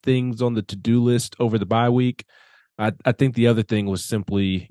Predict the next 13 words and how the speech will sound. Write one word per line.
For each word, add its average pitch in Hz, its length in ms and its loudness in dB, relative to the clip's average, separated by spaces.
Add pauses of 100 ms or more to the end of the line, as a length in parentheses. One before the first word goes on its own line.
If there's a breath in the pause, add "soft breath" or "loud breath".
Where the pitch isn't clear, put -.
get 104 160 0
healthy 95 480 -2 (180)
and, 101 120 -2
and 98 180 0
allow 98 320 2
guys 95 420 0
to, - 160 -6
to - 140 -8
get 85 180 0
some 98 240 -2
rest 98 440 0
and, 90 180 0
and, 90 340 -4